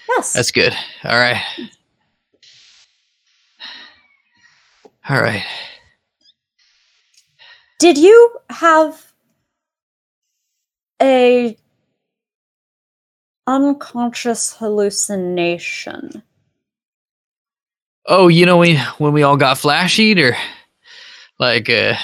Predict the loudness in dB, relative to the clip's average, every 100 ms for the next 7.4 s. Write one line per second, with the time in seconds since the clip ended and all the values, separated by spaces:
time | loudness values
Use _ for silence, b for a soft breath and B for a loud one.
0 | B B B B B _ _ _ _ _
1 | _ _ _ _ -4 2 4 4 2 0
2 | -4 -8 -8 -2 -2 -2 -2 -2 -2 0
3 | -2 -2 -4 -4 0 0 -2 -6 -2 -2
4 | -2 -6 -4 -2 0 0 0 0 -2 -2
5 | -4 -4 -8 B B B B B -4 -2
6 | -2 -2 0 0 0 0 0 0 -2 -2
7 | -6 -6 -4